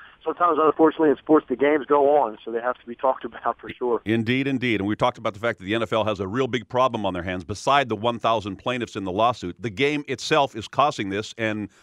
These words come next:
Speaker 2: while they're trying to legislate head hits out and safety into the,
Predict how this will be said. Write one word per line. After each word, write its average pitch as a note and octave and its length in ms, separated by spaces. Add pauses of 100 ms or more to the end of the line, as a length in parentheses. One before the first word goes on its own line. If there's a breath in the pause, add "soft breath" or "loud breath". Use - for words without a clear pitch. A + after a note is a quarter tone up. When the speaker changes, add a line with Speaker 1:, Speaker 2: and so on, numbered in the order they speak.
(120)
Speaker 2:
while A2 180
they're G#2+ 140
trying B2+ 240
to G#2+ 80
legislate A#2 640
head C3+ 240
hits B2+ 320
out B2 200
and G2 240
safety A#2+ 400
into A2+ 160
the, G2 220